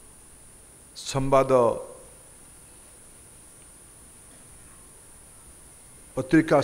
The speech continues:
ସମୂହର ସମ୍ପାଦକ ଆଦରଣୀୟ ସୌମ୍ୟରଞ୍ଜନ ପଟ୍ଟନାୟକ ମହାଶୟ, ଦେଶର ବରିଷ୍ଠ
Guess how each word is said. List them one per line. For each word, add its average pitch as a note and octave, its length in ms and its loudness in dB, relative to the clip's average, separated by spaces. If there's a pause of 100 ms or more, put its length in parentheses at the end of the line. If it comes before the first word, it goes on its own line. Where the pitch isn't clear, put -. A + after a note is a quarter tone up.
ସମୂହର C#3 420 0 (920)
ସମ୍ପାଦକ C3 520 -2 (1080)
ଆଦରଣୀୟ B2+ 520 0 (120)
ସୌମ୍ୟରଞ୍ଜନ C3 500 -4 (100)
ପଟ୍ଟନାୟକ C3+ 380 -2 (100)
ମହାଶୟ, C#3+ 360 0 (2500)
ଦେଶର C3+ 320 -2 (140)
ବରିଷ୍ଠ D3 320 0